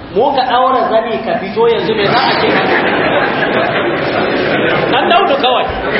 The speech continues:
Ka, ka, ka zo za a tada sallah ka tsaya wajen liman ka ce, "Jama'a dai," a ce,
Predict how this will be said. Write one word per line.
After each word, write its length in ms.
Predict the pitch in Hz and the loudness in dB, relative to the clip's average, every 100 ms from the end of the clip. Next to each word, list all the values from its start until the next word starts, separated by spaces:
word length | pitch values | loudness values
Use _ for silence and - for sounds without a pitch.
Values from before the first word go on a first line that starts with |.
| 143 - - - - - - - - - - - - | -2 0 -2 0 0 0 0 0 0 0 -2 -2 -2
Ka, 140 | - - - - - - - - - | -2 -2 -2 -4 -4 -4 -4 -4 -2
ka, 200 | 233 226 233 - - - - - | 0 0 0 -2 -4 -6 -4 -4
ka 160 | - 214 | -2 2
zo 120 | 254 | 4
za 160 | 294 294 | 4 4
a 140 | 285 | 4
tada 300 | 269 269 277 | 4 2 2
sallah 300 | 247 247 262 247 | 0 -2 0 -2
ka 120 | 247 | -2
tsaya 240 | - 262 262 | -2 0 2
wajen 280 | 240 247 254 | 2 0 0
liman 280 | 254 247 247 | 0 0 0
ka 100 | 226 | 0
ce, 120 | 233 | 0
"Jama'a 420 | 247 240 233 262 220 | 0 2 4 4 4
dai," 160 | 240 | 2
a 140 | 269 214 | 0 0
ce, 100 | 269 | -2